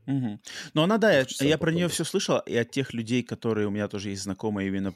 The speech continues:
Speaker 1: фанаты Поттера, которые, и, и, кстати, на платину уже прошли,
Speaker 2: Мгм.
Speaker 1: а, что как вот именно как игра-игра, там геймплей, она такая, ничего особенного. Но вот как фан-сервис для поклонников
Speaker 2: Да, да,
Speaker 1: вселенной
Speaker 2: да,
Speaker 1: Поттера,
Speaker 2: да,
Speaker 1: это
Speaker 2: да.
Speaker 1: просто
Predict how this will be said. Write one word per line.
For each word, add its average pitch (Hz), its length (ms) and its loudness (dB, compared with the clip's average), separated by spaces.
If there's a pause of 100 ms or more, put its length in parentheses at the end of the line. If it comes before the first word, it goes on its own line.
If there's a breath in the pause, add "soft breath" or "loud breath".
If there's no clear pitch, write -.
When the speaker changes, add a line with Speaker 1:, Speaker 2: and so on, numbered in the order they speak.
(100)
Speaker 1:
фанаты 104 360 -2
Поттера, 156 360 0
которые, 113 320 0
и, 117 60 4 (220)
и, 113 40 0
кстати, 107 220 -6
на 107 80 0
платину 110 380 -2
уже 98 100 -6
прошли, 117 480 -10 (320 loud breath)
Speaker 2:
Мгм. 110 260 0
Speaker 1:
а, 104 160 2
что 127 360 0 (180)
как 143 220 0
вот 135 140 0
именно 143 220 2
как 127 200 -6
игра-игра, 131 760 2
там 110 160 -2
геймплей, 160 380 0
она 139 120 2
такая, 131 280 -2
ничего 107 240 -2
особенного. 90 360 -6
Но 117 60 4
вот 113 100 2
как 127 160 -2
фан-сервис 110 640 2
для 98 140 -4
поклонников 107 560 4
Speaker 2:
Да, 107 160 8
да, 98 140 2
Speaker 1:
вселенной 95 40 2
Speaker 2:
да, 95 100 2
Speaker 1:
Поттера, 156 180 2
Speaker 2:
да, - 20 4
Speaker 1:
это 92 100 -2
Speaker 2:
да. - 20 -4
Speaker 1:
просто 104 360 -2